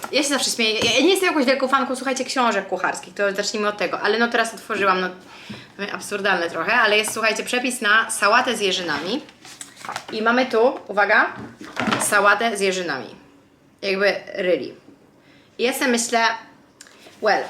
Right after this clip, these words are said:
nie po to płacę pięćdziesiąt złotych za książkę, żeby się dowiedzieć, jak, y, połączyć jeżyny z sałatą, nie? Jakby...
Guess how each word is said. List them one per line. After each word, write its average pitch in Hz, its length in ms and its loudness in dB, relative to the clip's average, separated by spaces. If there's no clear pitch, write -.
nie 226 80 0
po 302 120 0
to 370 120 0
płacę 285 280 2
pięćdziesiąt 247 320 -2
złotych 240 180 -4
za 226 80 0
książkę, 220 480 0
żeby 240 140 0
się 226 100 -4
dowiedzieć, 220 400 -2
jak, 233 320 -2
y, 202 100 0
połączyć 208 480 -4
jeżyny 220 360 -2
z 233 120 -8
sałatą, 180 460 2
nie? 220 240 -2
Jakby... 202 280 -2